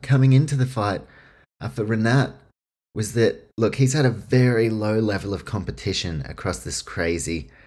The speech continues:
streak, other than Brian Battle, who took the fight on short notice. Now he fights Kevin Lee, absolutely steamrolls him. You have guys like Michael Malott,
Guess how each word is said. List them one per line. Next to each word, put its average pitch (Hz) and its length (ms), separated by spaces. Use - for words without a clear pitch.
streak, - 600
other 143 180
than 170 180
Brian 143 420
Battle, 101 500
who 98 80
took - 240
the - 80
fight 92 340
on 95 120
short 95 300
notice. 82 520
Now 120 160
he 165 100
fights 131 360
Kevin 123 400
Lee, 113 320
absolutely 127 520
steamrolls 107 680
him. 104 180
You 117 80
have 131 120
guys 143 320
like 135 220
Michael 127 340
Malott, 98 540